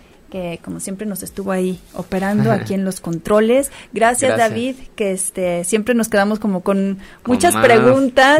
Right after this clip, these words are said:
Speaker 2: sí.
Speaker 1: y con muchísima información, pero bueno, ya tenemos como mucha tarea para toda esta semana. De verdad, aterrizan sus ideas. Estamos empezando la semana, estamos empezando el mes,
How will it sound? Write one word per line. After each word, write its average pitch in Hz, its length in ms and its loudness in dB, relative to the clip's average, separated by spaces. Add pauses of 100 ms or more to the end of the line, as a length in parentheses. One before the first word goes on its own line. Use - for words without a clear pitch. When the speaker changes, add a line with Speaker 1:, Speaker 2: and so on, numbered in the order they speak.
Speaker 2:
sí. 233 80 2
Speaker 1:
y 220 40 -2
con 226 160 2
muchísima 254 440 -2
información, 226 480 -2
pero 240 140 0
bueno, 220 180 0
ya 208 100 0
tenemos 214 340 -4
como 196 140 -4
mucha 196 320 -6
tarea 196 380 2
para 165 300 -4 (260)
toda 214 160 2
esta 208 160 -2
semana. 196 500 -2
De 190 140 -4
verdad, 196 240 0
aterrizan 220 500 -4
sus 196 160 -8
ideas. 180 460 -2
Estamos 214 320 -8
empezando 190 400 -8
la 185 100 -4
semana, 190 360 -6
estamos 190 340 -6
empezando 185 420 -6
el 170 80 -2
mes, 214 300 0